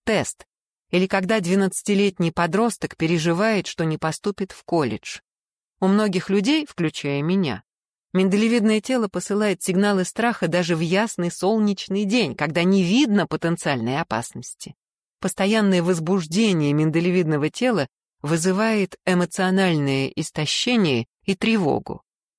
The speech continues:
На самом деле, сущность тревоги — это гиперактивность миндалевидного тела. Недавно, когда я объясняла ребёнку, как работает миндалевидное тело, он спросил меня,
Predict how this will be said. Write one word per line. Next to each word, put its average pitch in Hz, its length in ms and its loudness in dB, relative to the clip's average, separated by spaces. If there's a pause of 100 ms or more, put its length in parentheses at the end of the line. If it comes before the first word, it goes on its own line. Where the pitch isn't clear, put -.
(120)
На 202 160 0
самом 214 420 2
деле, 175 480 2 (220)
сущность - 1000 -4
тревоги — 170 680 0 (340)
это 269 240 0
гиперактивность 220 1160 0
миндалевидного 170 840 2
тела. 104 460 -6 (840)
Недавно, 233 460 2
когда 180 260 0
я 185 200 2
объясняла 180 520 0
ребёнку, 170 600 0
как 160 200 -2
работает 170 560 0
миндалевидное 156 800 0
тело, 135 400 -4 (320)
он 196 120 2
спросил 214 480 -2
меня, 143 340 0